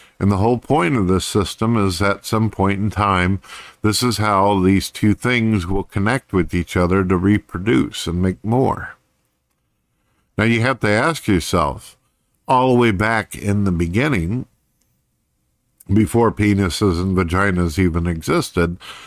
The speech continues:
why did this even have to happen? According to modern day science, we have plenty of creatures that exist in the world that can impregnate themselves. They don't require there to be a female counterpart.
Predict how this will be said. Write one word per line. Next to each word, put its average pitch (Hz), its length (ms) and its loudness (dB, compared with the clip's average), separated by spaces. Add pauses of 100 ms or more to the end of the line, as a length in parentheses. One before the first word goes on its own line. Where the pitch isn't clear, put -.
(200)
why 110 220 2
did 113 180 2
this 101 260 0
even 95 260 2
have 90 260 -2
to 92 100 -4
happen? 107 540 -4 (360)
According 127 520 0
to 117 80 2
modern 110 480 2
day 98 180 4
science, 113 640 -2
we 104 120 2
have 101 180 -2
plenty 127 300 0
of 85 120 -6
creatures 120 500 0
that 90 140 0
exist 131 440 -4
in 95 60 -2
the 90 80 0
world 90 360 2
that 98 180 -4
can 90 100 -6
impregnate 98 760 -2
themselves. 95 640 -4 (420)
They - 100 2
don't 104 200 0
require 98 840 2
there 90 220 2
to 85 100 0
be 87 280 2
a 87 100 2
female 85 500 -2
counterpart. 90 920 -4